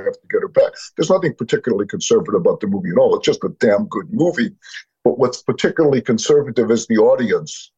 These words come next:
who said, "Lord have mercy, I love that movie about Jesus. I'm gonna see what you do next."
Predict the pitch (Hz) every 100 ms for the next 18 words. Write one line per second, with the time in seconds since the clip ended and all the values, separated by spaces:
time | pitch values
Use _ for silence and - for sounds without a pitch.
0 | _ _ _ _ 117 110 120 110 113 -
1 | 165 147 131 123 139 135 - 101 113 147
2 | 143 107 117 117 113 87 98 95 - 143
3 | 139 95 - - 202 214 220 - 139 117
4 | 117 117 - 113 160 131 -